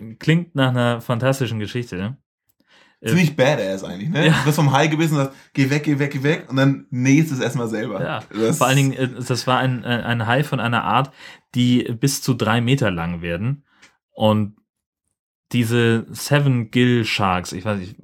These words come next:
Speaker 1: wie man das auf Deutsch übersetzt.
Speaker 2: Ich weiß es
Speaker 1: Also,
Speaker 2: nicht.
Speaker 1: keine Ahnung. Ähm, die sind eigentlich nicht dafür bekannt, dass die Menschen angreifen, aber halt an dieser einen speziellen neuseeländischen Küste offenbar schon.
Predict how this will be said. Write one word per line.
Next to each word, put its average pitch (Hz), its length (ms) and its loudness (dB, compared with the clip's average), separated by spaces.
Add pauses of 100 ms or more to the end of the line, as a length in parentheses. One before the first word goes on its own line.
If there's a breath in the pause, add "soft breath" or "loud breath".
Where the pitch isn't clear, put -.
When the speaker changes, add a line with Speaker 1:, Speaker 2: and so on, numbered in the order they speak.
(140)
Speaker 1:
wie 107 260 -4
man 104 160 2
das 98 200 -2
auf 98 140 -8
Deutsch 101 220 -2
übersetzt. 95 440 -4
Speaker 2:
Ich - 120 -10
weiß 104 180 0
es 95 80 -2
Speaker 1:
Also, 95 100 -4
Speaker 2:
nicht. - 260 -8 (200)
Speaker 1:
keine 98 220 -4
Ahnung. 139 300 2 (340 loud breath)
Ähm, 117 400 2
die 127 240 0
sind 151 340 2
eigentlich 156 720 0
nicht 143 300 0
dafür 107 200 -2
bekannt, 90 340 -8
dass 85 140 -10
die 95 60 -10
Menschen 90 320 -6
angreifen, 101 680 -4 (320)
aber 123 360 2
halt 120 260 -2 (460)
an 143 260 2
dieser 135 400 0
einen 143 340 2
speziellen 120 840 -2
neuseeländischen 107 720 0
Küste - 360 -4
offenbar 95 340 -4
schon. 160 360 2